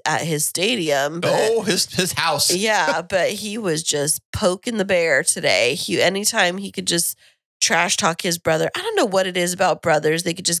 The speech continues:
Speaker 1: get under each other's skin.
Speaker 2: You know, I wonder if sisters do that too. Did you ever do that growing up with your sisters? Like,
Speaker 1: They
Speaker 2: if
Speaker 1: did
Speaker 2: they
Speaker 1: to me.
Speaker 2: Oh, they did it to you? Like, if there was a favorite thing or something that you were, like, a team or anything like that, that you were, like, a part of one side and they were part of another side, or they just, like,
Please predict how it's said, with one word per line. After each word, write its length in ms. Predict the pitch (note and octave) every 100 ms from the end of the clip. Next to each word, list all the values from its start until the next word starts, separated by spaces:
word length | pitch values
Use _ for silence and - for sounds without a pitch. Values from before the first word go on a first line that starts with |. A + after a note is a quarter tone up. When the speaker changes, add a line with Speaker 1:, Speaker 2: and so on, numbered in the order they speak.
| -
Speaker 1:
get 140 | E3
under 240 | E3 D#3+ D3
each 180 | C#3 F3+
other's 300 | C#3 C3+ -
skin. 580 | - C#2+ C2+ F#2+ G3+ F3
Speaker 2:
You 60 |
know, 60 | F3
I 80 | E3+
wonder 240 | G3+ E4+
if 80 | C#4
sisters 440 | - C#3+ C#3 B2+ A2+
do 80 |
that 160 | G#2 G2+
too. 140 | A2+
Did 120 | G#2+ C3+
you 120 | A3
ever 100 | C4
do 80 | E3+
that 160 | E3
growing 160 | C#3 C3+
up 80 | B2+
with 80 |
your 80 | A#2+
sisters? 480 | A#2+ B2+ - A#2 A#2
Like, 320 | A2+ G#2 G2+ _ _
Speaker 1:
They 80 | G3
Speaker 2:
if 60 | G#3+
Speaker 1:
did 100 | F3
Speaker 2:
they 60 | -
Speaker 1:
to 100 | F#3
me. 380 | C3+ E2 F#3+ - C#3+
Speaker 2:
Oh, 120 | D3
they 120 | D3
did 140 | D3+
it 80 | C#3
to 100 | C#3
you? 160 | C3 C#3
Like, 200 | C3 B2+
if 100 | A#2
there 180 | C3+ C#3
was 220 | C#3 C3
a 380 | A#2+ B2 B2 A#2
favorite 420 | C3 B2+ B2+ -
thing 340 | B2+ B2 B2+
or 120 | A2
something 380 | G#2+ B2+ A#2+ B2
that 120 | A2+
you 180 | A2+ B2+
were, 280 | C3 C3 B2 - _ _ _
like, 80 | A#2+
a 220 | G#2+ F2+
team 440 | - - D3 D3 C#3
or 160 | C3 D#3+
anything 300 | F3+ F3 F3
like 160 | E3
that, 240 | D#3+ D#3 C#3+
that 80 | C3+
you 100 | C3+
were, 140 | C3+
like, 180 | B2+ B2
a 60 |
part 200 | A#2+ C3
of 100 | A#2+
one 180 | A#2+ B2+
side 240 | B2+ C3 B2
and 80 | B2
they 60 |
were 80 | B2
part 180 | C3 A#2+
of 80 | A2+
another 220 | A#2 B2
side, 240 | C3+ A#2+ A2+
or 60 |
they 160 | B2 C3
just, 220 | C3 -
like, 180 | A#2+